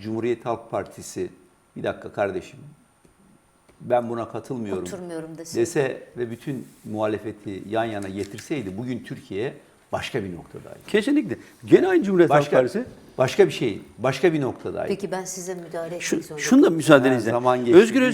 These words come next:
Speaker 1: mi?
Speaker 3: Özel,
Speaker 1: Evet.
Speaker 3: İnsan Genel Başkanı dinliyoruz. C H P Genel Başkanı. Diyor ki işte şu kadar sayfa konuşuldu, bu kadar sayfa yayınlandı. Nerede şu kadar konuştuğumuz sayfalar? Ya kardeşim, sen de ağzınla ikrar ediyorsun ki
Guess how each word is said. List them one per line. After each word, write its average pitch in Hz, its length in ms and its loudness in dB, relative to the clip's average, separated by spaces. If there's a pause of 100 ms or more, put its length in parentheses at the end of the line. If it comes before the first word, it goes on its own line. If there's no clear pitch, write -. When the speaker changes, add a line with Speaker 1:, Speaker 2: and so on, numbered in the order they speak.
(140)
Speaker 1:
mi? 226 60 -6
Speaker 3:
Özel, 208 200 -2
Speaker 1:
Evet. 190 100 -4
Speaker 3:
İnsan 196 260 4
Genel 185 200 4
Başkanı 165 360 0
dinliyoruz. 143 460 -2 (220)
C 123 160 -4
H 120 60 -4
P 127 120 -6
Genel 110 260 -4
Başkanı. - 340 -10 (920)
Diyor 262 200 2
ki 196 100 -6
işte 180 220 -2
şu - 140 -8
kadar 175 240 2
sayfa 135 340 -2
konuşuldu, 127 420 0
bu 175 60 -2
kadar 120 240 2
sayfa 107 280 -4
yayınlandı. 87 480 -4 (580)
Nerede 151 380 4
şu - 120 -12
kadar 113 220 0
konuştuğumuz 107 480 -4
sayfalar? 92 500 -8 (120)
Ya 110 100 -8
kardeşim, 160 420 -2 (520)
sen 220 280 -2
de 107 100 -4 (320)
ağzınla 139 400 2
ikrar 147 400 -2
ediyorsun 165 420 -2
ki - 220 -10